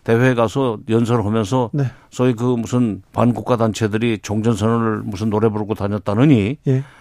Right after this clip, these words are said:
Speaker 1: 그러면서 문재인 정권을 지금 반국가 단체로 지금 규정을 하-, 했고.
Speaker 2: 반국가 세력.
Speaker 1: 어, 세력. 그다음에 세력이지. 그렇지, 단체보다. 그리고 지금 장관, 이십구 일 날 발표됐나요? 장관 후보자가 김정은을 결국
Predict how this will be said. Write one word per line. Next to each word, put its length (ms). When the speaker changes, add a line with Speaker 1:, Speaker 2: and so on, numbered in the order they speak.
Speaker 1:
그러면서 400
문재인 540
정권을 500
지금 220
반국가 460
단체로 360
지금 320
규정을 380
하-, 220
했고. 340
Speaker 2:
반국가 420
세력. 460
Speaker 1:
어, 60
세력. 480
그다음에 440
세력이지. 640
그렇지, 300
단체보다. 640
그리고 260
지금 380
장관, 380
이십구 400
일 80
날 100
발표됐나요? 680
장관 360
후보자가 1000
김정은을 1300
결국 400